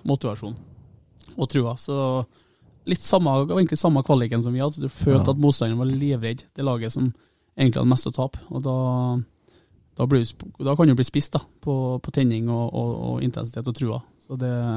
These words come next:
Speaker 1: utrolig nok, de ledet med to også, så
Speaker 2: Ja, ja, ja.
Speaker 1: at, eh, det skal ikke være mulig, men, eh,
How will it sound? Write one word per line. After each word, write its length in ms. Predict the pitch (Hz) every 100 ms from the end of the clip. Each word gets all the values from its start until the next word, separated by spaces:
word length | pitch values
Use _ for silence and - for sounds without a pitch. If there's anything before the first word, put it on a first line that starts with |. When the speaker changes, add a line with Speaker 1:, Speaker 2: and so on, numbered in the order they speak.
| 113 - _ _ _ _ _ -
Speaker 1:
utrolig 320 | 139 151 127
nok, 160 | 135 -
de 100 | 143
ledet 180 | 151 131
med 120 | 120 -
to 100 | 131 131
også, 220 | 156 -
så 20 |
Speaker 2:
Ja, 100 | 131
ja, 160 | 117 117
ja. 140 | 110
Speaker 1:
at, 80 | 104
eh, 440 | 131 131 127 123 131 _
det 80 | 139
skal 160 | - 143
ikke 80 | 131
være 120 | 135
mulig, 180 | 131 113 135
men, 200 | 135 135
eh, 180 | 131